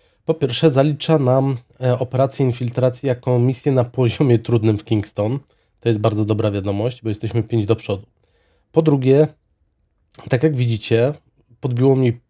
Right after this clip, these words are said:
elitarnych wrogów i podbiło mi drugich elitarnych wrogów. Natomiast te liczby nijak się nie zgadzają, to się nie nabijało w tym samym tempie i nie dawało mi to spokoju, więc przełączyłem na język angielski i co się okazuje, tutaj mamy po prostu błąd w tłumaczeniu.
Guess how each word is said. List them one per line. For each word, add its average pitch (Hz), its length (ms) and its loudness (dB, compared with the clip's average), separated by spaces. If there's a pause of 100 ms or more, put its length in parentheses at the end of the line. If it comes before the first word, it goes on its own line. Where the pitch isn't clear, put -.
elitarnych 127 680 0
wrogów 117 540 0
i 143 80 -6
podbiło 135 480 2
mi 139 180 2
drugich 131 320 0
elitarnych 110 480 0
wrogów. 104 300 -4 (720)
Natomiast 120 400 2
te 151 80 2
liczby 156 260 0
nijak 156 300 6
się - 140 -2
nie 147 160 4
zgadzają, 131 640 2
to 127 140 -2
się 131 200 -4
nie 135 120 0
nabijało 127 500 2
w 120 60 -8
tym 117 160 -4
samym 117 300 0
tempie 113 480 0 (600)
i 131 220 -2
nie 135 140 4
dawało 170 280 4
mi 185 120 4
to 175 100 -2
spokoju, 110 500 0
więc 104 180 -6
przełączyłem 135 640 0
na 160 100 6
język 151 440 2
angielski 123 640 2 (560)
i 117 60 -16
co - 120 -4
się - 120 4
okazuje, 147 480 4
tutaj 208 280 -2
mamy 151 260 4
po 156 140 0
prostu 131 360 -2
błąd 120 400 0
w - 80 -14
tłumaczeniu. 135 640 2